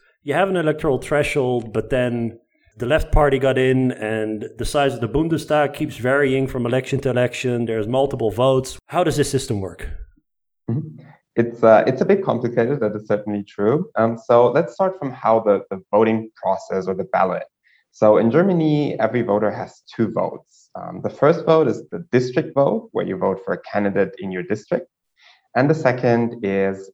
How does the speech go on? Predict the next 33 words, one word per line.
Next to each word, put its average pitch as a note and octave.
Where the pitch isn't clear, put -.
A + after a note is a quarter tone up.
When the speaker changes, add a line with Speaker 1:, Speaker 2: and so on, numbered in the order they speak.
Speaker 2:
a F2+
proportional A#2+
representation G2+
vote F#2
for F2
the F2+
party. -
So A2
the A#2
second F3
vote C#3
is B2+
actually -
the G#2+
more G#2
important G#2
one, D3+
because -
this A#2
defines A#2+
the F#2+
share A2
of F#2
seats -
that F#2+
parties G2
will F#2+
have F#2
in F2
parliament, F#2
in F2+
the F#2+
Bundestag. F#2+